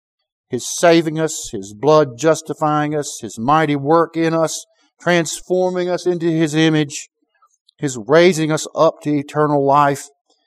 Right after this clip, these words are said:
at the last day, everything we believe and trust for in Jesus started with him, and he surely finishes it up for us. Because we do not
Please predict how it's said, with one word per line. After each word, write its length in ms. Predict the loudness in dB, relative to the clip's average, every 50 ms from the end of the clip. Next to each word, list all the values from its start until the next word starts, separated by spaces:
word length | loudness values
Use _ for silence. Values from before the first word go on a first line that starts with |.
| _ _ _ -4
at 200 | -2 -2 0 0
the 80 | 0 0
last 380 | 2 2 2 2 0 -4 -4 0
day, 240 | 2 2 4 4 4
everything 500 | 2 2 2 0 -2 -2 -2 -2 -2 -2
we 120 | -6 -4
believe 420 | -4 -4 -2 0 0 0 0 -2
and 140 | -4 -8 -8
trust 380 | -6 -2 0 0 0 -2 -6 -10
for 420 | -8 -8 -6 -4 -4 -6 -6 -8 _ _ _ -14 -14 -10 -6
in 240 | -2 -2 -2 -2 -2
Jesus 680 | -2 0 0 0 0 -4 -6 -10 -10 -10 -12 -14 -16 _ _ _ _ _ _
started 680 | -12 -10 -8 -8 -6 0 2 4 4 6 6 4 4 4
with 160 | 2 2 2
him, 300 | 2 2 0 0 -4 -8 _ _ _ _ _ _ _ -6
and 140 | -4 -2 0
he 80 | 0 -2
surely 500 | -2 0 4 6 6 6 6 4 0 -2
finishes 680 | -6 -10 -6 -4 -4 -4 -4 -6 -8 -8 -8 -8 -8
it 100 | -6 -2
up 220 | -2 -2 -4 -6 -12 -14
for 200 | -12 -8 -6 -6
us. 440 | -8 -8 -10 -18 -20 -20 -20 -20 -20 _ _ _ _ _ _ _ _ _ -12
Because 320 | -10 -4 -2 -2 -2 -2
we 220 | -2 -2 0 0 0
do 160 | 0 -2 -2
not 340 | -2 -2 0 0 0 0